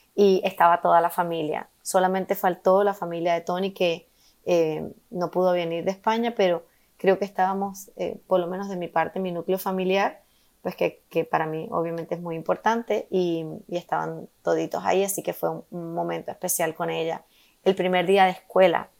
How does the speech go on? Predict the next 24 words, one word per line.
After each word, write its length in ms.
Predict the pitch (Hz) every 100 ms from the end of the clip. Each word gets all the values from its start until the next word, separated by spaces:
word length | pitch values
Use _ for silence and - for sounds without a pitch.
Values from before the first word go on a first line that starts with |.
| -
de 100 | 160
Alaya, 500 | 156 165 165 160 175 _ _ _ _ _
creo 180 | 175
que 80 | 170
es 60 | 185
otro 200 | 175 175
de 80 | 175
los 140 | 180
momentos 760 | 180 165 160 156 170 165 - - _ _ _ _
felices 1000 | - - 190 208 226 226 294 302 - - - -
y, 500 | 214 208 196 190 180 175 170 165 - _
y 140 | 202 196
agridulces, 880 | 180 185 180 254 240 - 214 - - _ _ _
pues 160 | - 196
porque 680 | 196 190 170 180 170 165 - _ _ _
era 260 | - 196 190
la 60 | 220
emoción 540 | 208 190 220 208 208
de 160 | 202 190
que 400 | 180 170 165 -
empezaba 720 | 185 175 180 214 196 202 208
su 100 | 202
educación 640 | 180 175 175 - 175 175 - _ _ _ -
formal, 680 | 175 160 175 208 180 240